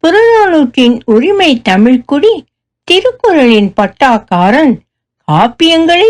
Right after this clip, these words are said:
திரைக்காவியம் செய்தவன், கம்பனில் காமரசங்கள் பிழிந்தவன், அறிவது மிகவும் அவசியம் என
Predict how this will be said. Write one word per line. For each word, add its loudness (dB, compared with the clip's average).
திரைக்காவியம் 0
செய்தவன், 0
கம்பனில் 0
காமரசங்கள் 0
பிழிந்தவன், 0
அறிவது 0
மிகவும் -2
அவசியம் 0
என 0